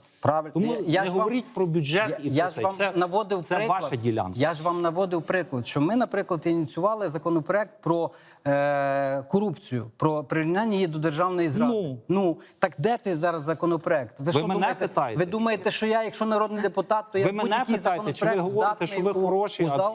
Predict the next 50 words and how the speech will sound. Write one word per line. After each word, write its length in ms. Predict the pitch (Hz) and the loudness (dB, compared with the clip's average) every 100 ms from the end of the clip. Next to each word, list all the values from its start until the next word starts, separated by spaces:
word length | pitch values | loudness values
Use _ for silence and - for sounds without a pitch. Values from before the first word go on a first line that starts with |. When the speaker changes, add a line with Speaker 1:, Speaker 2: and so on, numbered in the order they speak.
| - | -2
Speaker 2:
хтось 320 | - 190 170 | 0 0 0
поганий? 460 | - 131 120 117 160 | -2 0 2 2 2
Speaker 1:
Ні, 60 | |
я 140 | 139 180 | 2 0
не 100 | 226 | 0
кажу, 240 | 285 269 247 | -2 0 0
Speaker 2:
Ну, 60 | |
Speaker 1:
що 140 | 254 190 | 2 2
Speaker 2:
то 80 | |
й 160 | 339 320 | 2 0
Speaker 1:
там 160 | 190 170 | 0 -2
хтось 260 | - 196 | -2 -2
поганий 400 | - 180 214 233 | 0 0 0 -2
чи 140 | 190 175 | -4 -2
Speaker 2:
то 80 | 190 | -2
Speaker 1:
хтось 140 | 196 | 0
Speaker 2:
нащо 160 | 226 196 | 0 2
ми 0 | |
Speaker 1:
хороший. 180 | 185 180 | 2 0
Speaker 2:
зараз 220 | 180 170 147 | 0 0 0
про 120 | 147 | -2
це 120 | - | 0
Speaker 1:
Я 40 | 123 | 0
Speaker 2:
говоримо? 180 | 165 | 0
Speaker 1:
просто 300 | 196 196 - | 0 -2 0
говорю 360 | 175 190 202 180 | -2 0 0 0
про 180 | 165 175 | -2 -2
те, 320 | 226 254 302 - - | 0 -2 -4 -14 -12
що 480 | - - 175 160 131 | -8 0 2 2 0
насправді, 760 | 156 156 - 226 247 185 151 127 - - | -2 -2 0 0 0 -2 -2 -2 -10 -2
е, 480 | 139 139 135 135 131 - - - - 147 | 0 2 0 0 -4 -10 -20 -20 -12 0
чесної 560 | 208 208 - 180 170 | 0 0 0 0 0
і 60 | 160 | -2
справедливої 600 | - 180 175 196 185 160 | -2 -2 0 0 0 0
комунікації 920 | 170 175 170 160 202 190 - 160 170 | 0 0 0 0 0 0 0 0 0
ні 160 | 175 175 | -2 -2
з 40 | |
суспільством, 560 | - 160 - 208 - 175 | -4 -4 -2 -2 0 2
ні 120 | 175 | 2
з 60 | 156 | 0
військовими 560 | 165 - 226 214 156 | -2 0 -2 0 0
з 60 | 120 | 0
боку 280 | 143 156 165 | -4 -4 0
влади 180 | 190 165 | 0 2
Speaker 2:
А 40 | |
Speaker 1:
зараз 100 | 160 | 2
Speaker 2:
чесна 220 | 175 190 180 | 2 2 0
Speaker 1:
немає. 160 | 190 | 0
Speaker 2:
комунікація 680 | 180 185 175 - 208 - 175 | 0 0 0 0 -2 0 -2
така. 460 | - - 131 95 | -4 -2 0 -2